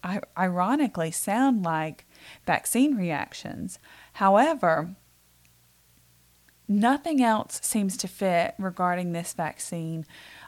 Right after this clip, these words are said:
Um, now, I'm not saying that it's okay to get the vaccine because I personally don't think it is. I don't think it's wise, the way that it compromises your immune system, the way that it changes it, writes a code to change and compromise your R N A. To me, personally,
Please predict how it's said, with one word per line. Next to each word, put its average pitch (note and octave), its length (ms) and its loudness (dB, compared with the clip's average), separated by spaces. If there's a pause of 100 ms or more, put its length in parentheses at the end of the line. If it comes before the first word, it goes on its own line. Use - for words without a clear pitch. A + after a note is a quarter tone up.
Um, F3+ 280 0
now, F#3 480 2
I'm F3 160 2
not F3 280 0
saying F3 300 -2
that E3 160 -2
it's E3 160 -8
okay D#3+ 200 -10
to D#3+ 80 -8
get D#3 120 -8
the - 40 -8
vaccine F3 420 -8
because E3+ 320 -8
I E3+ 120 -2
personally E3+ 640 -6
don't E3 360 -4
think F3+ 200 -6
it F#3 80 -4
is. F#3 120 -2
I F3 80 -2
don't D#3 200 -4
think E3 140 -8
it's - 160 -12
wise, F3 420 2
the F3 80 -8
way E3+ 180 -2
that E3 140 -2
it - 120 -2 (140)
compromises F3 760 -2
your D#3+ 100 -6
immune G3 320 -2
system, G3 480 -2 (240)
the G3 100 -4
way F#3 160 2
that F3+ 120 -2
it - 100 -12
changes G#3 640 0
it, A#3 220 2 (260)
writes F#3+ 380 4
a F#3+ 40 -4
code G#3 640 0 (240)
to - 100 -14
change A3 580 0
and F3 140 -6
compromise G#3 560 0
your F3+ 140 -4
R F#3+ 240 2
N G#3+ 120 0
A. A3 180 0
To - 180 -6
me, G#3 320 0
personally, G#3 600 -4